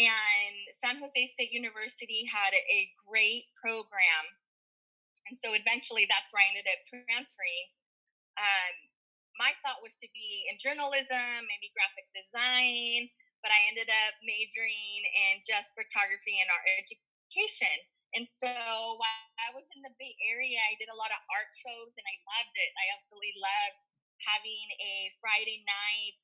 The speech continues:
reveal of the art that I did, the photos that I took, and be able to capture some of those stories visually that I lived. And so I love taking photos of, you know, my mom,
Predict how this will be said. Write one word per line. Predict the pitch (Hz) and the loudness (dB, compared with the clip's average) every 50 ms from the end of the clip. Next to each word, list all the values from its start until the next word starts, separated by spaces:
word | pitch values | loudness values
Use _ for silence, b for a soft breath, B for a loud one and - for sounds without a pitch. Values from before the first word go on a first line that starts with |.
| - _ 262 | -20 _ _
reveal | 202 196 196 - - 240 240 254 254 247 233 233 233 226 226 226 226 214 185 | -6 -6 -6 -6 -6 -4 -2 -2 -2 -4 -4 -6 -6 -8 -8 -10 -10 -10 -12
of | 214 - | -10 -8
the | - 254 | -10 -10
art | - - 220 220 226 240 - - | -8 -8 -4 -4 -4 -4 -4 -8
that | 233 214 | -6 -2
I | 208 208 208 - _ | -2 -4 -4 -4 _
did, | 220 214 208 208 208 208 202 202 202 202 196 196 - | -4 -4 -2 -2 -2 -2 -2 -2 -2 -2 -4 -6 -6
the | - 190 _ - | -10 -18 _ -10
photos | 202 202 202 208 208 _ | -10 -8 -8 -12 -8 _
that | 202 185 | -4 -2
I | 180 170 - _ | -2 -4 -6 _
took, | - - 247 254 254 254 247 247 240 233 226 226 - _ _ - _ _ _ _ _ _ _ _ _ _ | -20 -10 -6 -4 -4 -2 -2 -2 -2 -4 -4 -6 -8 _ _ -20 _ _ _ _ _ _ _ _ _ _
and | - 233 226 226 - | -4 -4 -4 -4 -6
be | 233 220 233 | -4 -4 -4
able | 254 262 285 294 302 | -4 -6 -8 -8 -6
to | 294 277 277 _ _ _ - - - | -6 -8 -8 _ _ _ -16 -12 -10
capture | 220 220 247 - _ - - 247 226 220 214 - 226 | -8 -8 -10 -10 _ -20 -16 -12 -10 -8 -8 -10 -10
some | - - - 208 214 | -12 -12 -12 -10 -10
of | 233 247 - | -10 -12 -12
those | - 427 403 392 - | -12 -16 -16 -16 -16
stories | - - - - - 415 415 415 427 415 427 415 415 214 196 185 180 _ _ | -16 -16 -16 -14 -12 -10 -10 -8 -6 -4 -6 -6 -6 -8 -14 -18 _ _ _
visually | 202 196 202 202 - 247 254 262 269 285 294 302 311 339 370 381 392 247 | 0 0 0 0 -2 -4 -4 -4 -4 -4 -4 -4 -2 -2 -4 -4 -2 -2
that | 226 214 208 | 0 4 4
I | 190 180 175 | 4 4 2
lived. | - 180 190 202 202 190 160 - - - _ - - | -4 -8 -6 -2 -2 -2 -2 -4 -10 -18 _ -20 -20
And | - 240 | -18 -16
so | - - 214 | -10 -4 0
I | 196 190 190 | 0 0 0
love | 190 208 214 220 220 226 233 233 _ - | 0 0 0 2 2 2 0 -4 _ -12
taking | 254 233 - _ - 220 _ _ _ | -12 -12 -12 _ -20 -20 _ _ _
photos | 214 208 202 208 220 214 208 202 202 196 202 208 202 - - - | -8 -8 -6 -6 -6 -6 -6 -6 -6 -8 -8 -12 -14 -16 -12 -6
of, | - 190 190 190 180 175 175 170 165 - _ _ _ _ _ _ _ _ _ _ _ _ _ _ | -4 -2 0 0 0 0 -2 -4 -6 -8 _ _ _ _ _ _ _ _ _ _ _ _ _ _
you | 220 220 | -8 -6
know, | 208 - 180 | -6 -6 -2
my | 175 170 170 170 180 208 | -2 -2 -2 -2 -8 -12
mom, | 214 240 254 262 269 262 262 254 254 247 247 247 240 240 233 226 220 214 214 | _ -4 -2 -2 -2 -2 -2 -2 -2 -2 -4 -4 -4 -4 -6 -6 -6 -8 -8